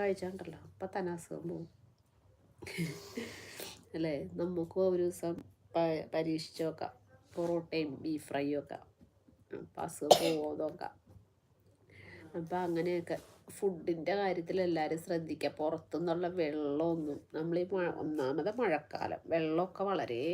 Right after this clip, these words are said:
മോശമായിരിക്കും. പുറത്തുനിന്ന് മാക്സിമം നമ്മൾ വെള്ളം കുടിക്കാതിരിക്കുക. പുറത്ത് പോവുകയാണെങ്കിൽ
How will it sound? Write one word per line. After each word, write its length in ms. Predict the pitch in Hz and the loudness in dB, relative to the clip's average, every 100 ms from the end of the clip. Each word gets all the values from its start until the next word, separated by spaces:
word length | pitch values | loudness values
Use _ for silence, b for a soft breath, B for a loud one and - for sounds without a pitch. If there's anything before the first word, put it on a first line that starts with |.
| 226 | 0
മോശമായിരിക്കും. 760 | 247 165 147 - 170 151 156 - | 0 -2 -2 -2 0 -2 -6 -4
പുറത്തുനിന്ന് 600 | 180 180 - 190 233 262 | -2 -2 -2 -6 -4 -2
മാക്സിമം 560 | 160 147 - 180 196 | -2 -2 -6 0 2
നമ്മൾ 160 | 196 160 | 4 2
വെള്ളം 400 | 170 156 131 135 - | 0 -2 -2 -6 -4
കുടിക്കാതിരിക്കുക. 720 | 170 139 131 117 151 - 170 - | -2 -2 -2 0 -2 -4 -8 -4
പുറത്ത് 360 | 190 175 - 269 269 | -4 -4 -2 -2 -2
പോവുകയാണെങ്കിൽ 720 | - 175 160 156 202 180 170 | 2 4 6 4 4 4 2